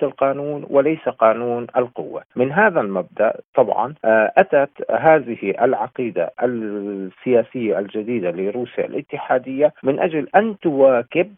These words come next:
آه، التغيرات التي طرأت وحصلت على العالم، وخاصة بعد، آه، آه، قيام روسيا الاتحادية بالعملية العسكرية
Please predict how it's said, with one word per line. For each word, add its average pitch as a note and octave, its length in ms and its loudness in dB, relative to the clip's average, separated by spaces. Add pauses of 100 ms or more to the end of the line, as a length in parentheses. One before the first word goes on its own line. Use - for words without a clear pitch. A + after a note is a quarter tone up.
آه، A#2+ 460 2
التغيرات C#3+ 720 0
التي C3 320 2
طرأت D#3 440 2
وحصلت B2+ 640 0
على C3 400 0
العالم، B2+ 480 0
وخاصة E3+ 760 0
بعد، E3 300 2
آه، A2+ 220 6
آه، A#2 480 4
قيام C#3+ 420 2
روسيا C3+ 260 -4
الاتحادية A#2+ 640 -6
بالعملية A2 640 -6
العسكرية G2+ 640 -6